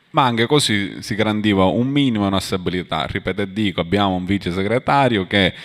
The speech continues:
nel caso di urgenza, in qualsiasi momento, una giunta municipale che si debba convocare dalle tredici alle quattordici, per non dire dei quattro e dei cinque,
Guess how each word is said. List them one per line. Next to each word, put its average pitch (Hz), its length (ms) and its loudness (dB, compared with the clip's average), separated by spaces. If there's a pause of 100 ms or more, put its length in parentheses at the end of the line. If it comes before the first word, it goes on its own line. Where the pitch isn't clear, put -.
(220)
nel 107 160 -2
caso 104 280 0
di 104 60 4
urgenza, 107 520 2
in 95 80 0
qualsiasi 98 440 0
momento, 98 560 0
una 92 200 0
giunta 90 840 -2
municipale 95 720 0
che 90 60 -2
si 90 100 -8
debba 98 260 0
convocare 95 640 -2 (380)
dalle 95 680 2
tredici 95 400 2
alle 95 160 2
quattordici, 90 840 0
per 101 140 -4
non 90 160 -4
dire 87 640 -2 (160)
dei 92 180 -2
quattro 101 260 2
e - 20 2
dei 131 100 2
cinque, 87 420 0